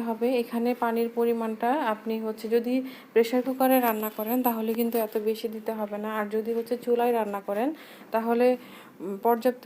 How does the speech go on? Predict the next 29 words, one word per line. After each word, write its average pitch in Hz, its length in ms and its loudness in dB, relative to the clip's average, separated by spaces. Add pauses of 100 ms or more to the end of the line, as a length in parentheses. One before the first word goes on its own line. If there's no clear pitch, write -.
পরিমাণে 233 420 2 (280)
পানি 226 200 2 (160)
দিয়ে 233 240 4
then 214 200 -2
হচ্ছে 220 240 -4
এটাকে 214 220 -4 (120)
শুকিয়ে, 233 420 0 (800)
একদম 208 260 0 (100)
শুকিয়ে 247 360 0
ফেলতে 240 300 -2
হবে, 233 200 0 (160)
যাতে 220 180 -4 (100)
করে 214 240 0
হচ্ছে 214 280 -6
আপনার 220 280 -2
ব্লেন্ড 214 240 0 (100)
করতে 214 220 -2 (120)
কিংবা 214 240 -4 (100)
পাটায় 214 320 0
পিষে 220 300 -6
নিতে 214 160 -4 (100)
অনেক 220 160 0 (100)
বেশি 220 180 -4 (120)
ইজি 226 260 -2
হয়ে 233 240 2
যায়। 262 160 4 (380)
আর 214 140 2
অবশ্যই 240 380 2
ঢেকে 226 280 -2